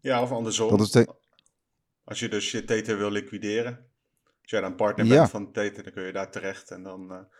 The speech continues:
Speaker 1: uiteindelijk voor, krijg je het als het goed is op je <laughs> bankrekening in, eh, de juiste dollars. Tegen een fee, ongetwijfeld. Dus daar zit onder andere het verdienmodel.
Speaker 2: Ja.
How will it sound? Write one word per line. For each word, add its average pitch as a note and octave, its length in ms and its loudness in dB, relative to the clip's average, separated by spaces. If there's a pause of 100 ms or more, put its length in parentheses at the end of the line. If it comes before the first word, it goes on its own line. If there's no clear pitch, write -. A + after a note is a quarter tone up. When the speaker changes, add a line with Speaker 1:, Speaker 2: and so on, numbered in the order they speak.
Speaker 1:
uiteindelijk C3+ 460 2
voor, - 200 -4
krijg A#2 200 -2
je A2 60 -12
het G#2 80 -14
als - 100 -2
het - 80 -12
goed B2 160 -10
is G#2+ 120 -6
op - 180 -8
je G2+ 460 -6 (220)
<laughs> - 400 -20
bankrekening B2 720 2
in, G#2+ 380 -6
eh, G2+ 340 -8 (840)
de F#2+ 440 -4
juiste G#2+ 300 -2
dollars. A2+ 560 -4 (560)
Tegen B2 240 4
een A2+ 60 0
fee, A#2 440 0
ongetwijfeld. G#2 760 -8 (480)
Dus - 120 -14
daar A2 100 2
zit G#2 120 -4
onder G2+ 180 -4
andere G2+ 200 -6
het F#2 100 -14
verdienmodel. G2+ 560 -10 (2500)
Speaker 2:
Ja. G#2 160 -2